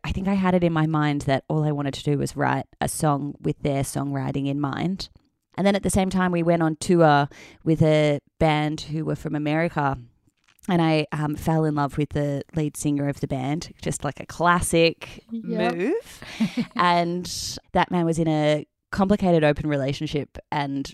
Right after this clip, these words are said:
Speaker 1: we got involved. And so the lyrics are about him,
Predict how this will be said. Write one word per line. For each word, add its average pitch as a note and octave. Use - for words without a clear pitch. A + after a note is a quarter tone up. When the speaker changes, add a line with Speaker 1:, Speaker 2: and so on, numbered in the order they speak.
Speaker 1:
we D3+
got C#3+
involved. C3+
And C#3+
so -
the D3+
lyrics D3+
are C3+
about B2+
him, C3